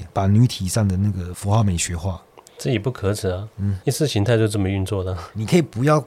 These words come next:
Speaker 1: 照他的游戏规则走啊，你可以不要照这个，你可以，你可以自我认同就好了嘛。
Speaker 2: 你可以啊，
Speaker 1: 嗯。
Speaker 2: 只是等他，他已经变成世界的秩序的话。<laughs>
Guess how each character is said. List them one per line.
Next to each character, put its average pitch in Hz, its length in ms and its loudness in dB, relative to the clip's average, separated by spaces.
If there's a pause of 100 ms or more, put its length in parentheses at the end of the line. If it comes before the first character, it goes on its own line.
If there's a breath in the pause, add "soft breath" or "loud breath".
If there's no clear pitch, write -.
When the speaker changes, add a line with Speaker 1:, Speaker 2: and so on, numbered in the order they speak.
(120)
Speaker 1:
照 139 140 4
他 131 100 4
的 127 80 6
游 104 160 2
戏 123 320 0
规 120 160 0
则 104 200 -2
走 92 200 -6
啊， 82 140 -12 (100)
你 104 160 -2
可 143 120 6
以 151 60 8
不 131 100 2
要 127 140 4
照 123 180 0
这 110 80 -4
个， 98 80 -6
你 107 100 2
可 139 100 6
以， 139 80 6
你 113 140 2
可 135 80 6
以 143 40 8
自 151 200 2
我 92 120 0
认 120 140 4
同 92 160 0
就 101 120 -2
好 90 60 -4
了 80 100 -8
嘛。 80 180 -14
Speaker 2:
你 98 100 -2
可 - 220 -4
以 110 100 0
啊， 95 120 -4 (240)
Speaker 1:
嗯。 98 200 -4 (100)
Speaker 2:
只 110 140 -2
是 131 140 2 (120)
等 101 140 0
他， 110 280 2 (240)
他 127 100 6
已 113 40 4
经 113 100 2
变 107 160 2
成 95 60 2
世 - 140 -2
界 95 200 0
的 - 20 -2
秩 - 160 -6
序 90 180 -4
的 85 100 -6
话。 90 200 -4
<laughs> - 40 0